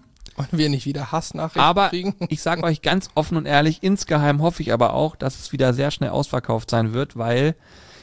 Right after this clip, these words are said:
Speaker 2: ich glaube schon daran, dass ihr alle eine Power habt, dass ihr Bock auf das Produkt habt, das weiß ich, weil das sieht man in den ganzen Nachrichten, die kommen. Ähm, und insgeheim hoffe ich aber auch, dass das Ding wieder weg ist, weil ich einfach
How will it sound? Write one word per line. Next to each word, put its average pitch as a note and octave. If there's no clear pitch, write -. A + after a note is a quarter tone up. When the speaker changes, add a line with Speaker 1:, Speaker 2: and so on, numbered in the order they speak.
Speaker 2:
ich -
glaube D3+
schon D#3
daran, D3+
dass C#3
ihr G2
alle -
eine C3
Power C3
habt, -
dass C3
ihr B2
Bock D#3
auf E3
das C3+
Produkt C3+
habt, C3
das A#2+
weiß B2+
ich, D#3+
weil A#2+
das A#2+
sieht C#3+
man C3
in B2
den A#2+
ganzen B2
Nachrichten, C3+
die C3
kommen. E3
Ähm, C3
und C3
insgeheim D3+
hoffe D#3
ich D#3
aber C3
auch, C3
dass C3
das C3
Ding C3
wieder C#3+
weg C#3
ist, C#3+
weil A#2
ich -
einfach B2+